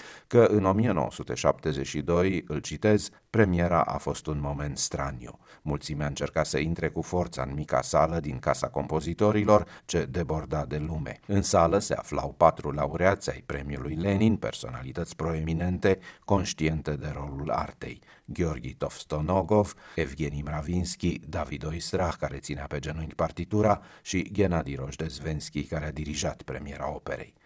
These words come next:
Dar nu ei aveau să decidă viitorul operei, ci lucrătorii de pe frontul invizibil.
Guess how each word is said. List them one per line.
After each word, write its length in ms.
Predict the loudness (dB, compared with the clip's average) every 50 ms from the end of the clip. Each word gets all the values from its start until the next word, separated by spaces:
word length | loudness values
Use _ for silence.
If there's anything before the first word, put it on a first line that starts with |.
| -20 -20 -20 -20 -18 -4
Dar 340 | 4 8 8 10 8 8 4
nu 280 | -2 -2 -2 -2 -2
ei 240 | -2 -2 -2 -4 -4
aveau 280 | -6 -8 -6 -6 -6 -6
să 180 | -6 -4 -6 -4
decidă 500 | -4 -4 -6 -4 -4 -4 -4 -4 -6 -6
viitorul 500 | -4 -4 -6 -4 -2 -2 -2 -2 0 0
operei, 500 | 0 2 4 4 6 6 6 6 4 2
ci 160 | 0 -2 0 0 -2 -2 -4
lucrătorii 800 | -6 -6 -6 -4 -4 -4 -6 -4 -4 -4 -4 -2 -2 -2 -4 -4
de 140 | -4 -6 -6 -6
pe 80 | -6
frontul 600 | -8 -8 -8 -8 -8 -8 -8 -10 -10 -10 -8 -8
invizibil. 760 | -8 -8 -8 -6 -6 -6 -6 -4 -4 -6 -6 -6 -8 -12 -14